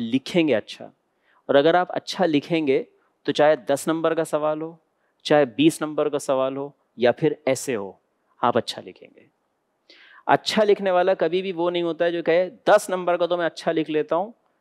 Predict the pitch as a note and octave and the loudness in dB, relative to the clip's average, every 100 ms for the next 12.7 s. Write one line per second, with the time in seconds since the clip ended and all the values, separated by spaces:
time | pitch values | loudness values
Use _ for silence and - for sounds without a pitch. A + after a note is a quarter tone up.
0 | _ - C3 E3 - _ C#3 - G3 F3 | _ -6 0 0 0 _ -2 2 2 4
1 | C#3 - B2+ G#2 - - - F#2+ - - | 2 -2 -6 -6 -8 -10 -10 -14 -20 -12
2 | F3 D#3 _ _ _ _ D#3+ F#3 F#3+ F3 | -10 -10 _ _ _ _ 0 2 2 4
3 | G3+ G3 C#3 F#3+ G3 A#3+ B3 _ _ _ | 0 -2 2 2 2 -2 -10 _ _ _
4 | _ _ A#2+ C#3 C3+ C#3 D3 G#2+ A2 F#2+ | _ _ -2 0 2 0 -2 -4 -2 -2
5 | E2 _ _ _ _ _ _ _ _ _ | -6 _ _ _ _ _ _ _ _ _
6 | _ _ _ _ _ _ _ - B2+ C3+ | _ _ _ _ _ _ _ 0 6 8
7 | D3 D3+ G3 G3+ G3 G3 - _ A3+ A#3+ | 6 4 0 0 -2 -4 -8 _ 2 2
8 | G#3+ G3 E3 D#3 E3 F3 F3 - D#3+ - | 2 2 2 2 -2 -4 -2 0 0 0
9 | D#3 F3+ F3 F3+ - B3+ C#4 - G#2+ B2 | -4 -2 -2 -2 -2 -2 -6 -6 -2 0
10 | C#3+ G3+ D4 _ _ _ _ - B2+ C#3 | 2 0 0 _ _ _ _ -2 2 4
11 | D3 D#3 F#3+ F#3+ - F3 - F3+ F3+ F3 | 4 2 0 -2 -2 -4 0 -2 0 2
12 | D3 C3+ C#3+ D3 D3 C3+ | 4 2 -2 -6 -2 -2